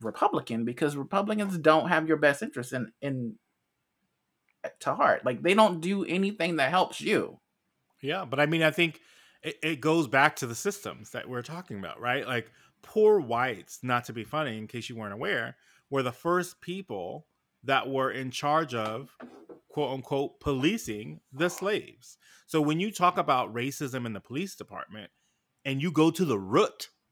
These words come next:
Speaker 2: not the root, the root.
Speaker 1: The root.
Speaker 2: That's where you're gonna go. You're gonna go back to when slaves ran rampant, and guess who they chose? The poor whites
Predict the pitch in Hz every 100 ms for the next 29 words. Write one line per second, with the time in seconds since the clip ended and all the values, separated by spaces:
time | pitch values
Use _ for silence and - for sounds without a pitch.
0 | _ 120 196 269 226 247 - _ _ _
1 | 127 120 151 247 - - _ _ _ -
2 | 117 117 127 147 - - - _ _ _
3 | _ 117 160 202 - 165 185 180 170 156
4 | 143 120 165 139 107 165 170 180 165 175
5 | 147 170 208 151 131 131 135 151 _ -
6 | - 120 110 131 202 - - _ _ _
7 | _ - 107 123 147 180 120 113 120 165
8 | - _ _ _ _ 127 113 127 127 127
9 | 147 139 143 - 165 147 120 151 - 131
10 | - 139 165 180 190 131 139 - - -